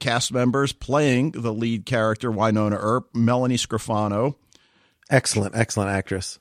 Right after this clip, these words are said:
Speaker 1: Yeah. Shamir Anderson as Agent Dolls, and as Waverly Earp, Wynonna's younger sister, Dominique Provost Chalkley. And the chemistry right off the bat, I,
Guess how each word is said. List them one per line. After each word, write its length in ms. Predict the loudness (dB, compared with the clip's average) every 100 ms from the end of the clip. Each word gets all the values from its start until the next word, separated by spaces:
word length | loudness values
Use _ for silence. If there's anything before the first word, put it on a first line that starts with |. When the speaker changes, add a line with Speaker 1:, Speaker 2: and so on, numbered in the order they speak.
| _ _ -10
Speaker 1:
Yeah. 160 | -10 -8 -6
Shamir 500 | -2 0 2 2 2
Anderson 540 | 0 0 0 0 0
as 160 | 0 0
Agent 340 | -2 -2 0
Dolls, 520 | 2 6 6 4 0 -10 _ -6
and 500 | -2 0 2 0 -2
as 200 | -2 -2
Waverly 560 | 0 0 0 0 0 0
Earp, 360 | 2 2 0 _ _ _ _ _ _ _ _ -2
Wynonna's 480 | 0 2 2 0
younger 240 | 0 -2 -2
sister, 360 | -2 -2 -2
Dominique 600 | -2 2 2 2 0 -2 -10
Provost 720 | -10 0 2 4 4 2 -2 -12
Chalkley. 640 | -6 2 2 2 -4 -8 -6 -4
And 400 | 0 0 0 -2 -10 -20 -20 -20 _ _ _ _ -6
the 80 | -4
chemistry 840 | 0 2 4 2 0 -2 -2 -2 -4
right 320 | -8 0 4 4
off 180 | 4
the 100 | 0
bat, 380 | -2 0 0 0
I, 140 | 2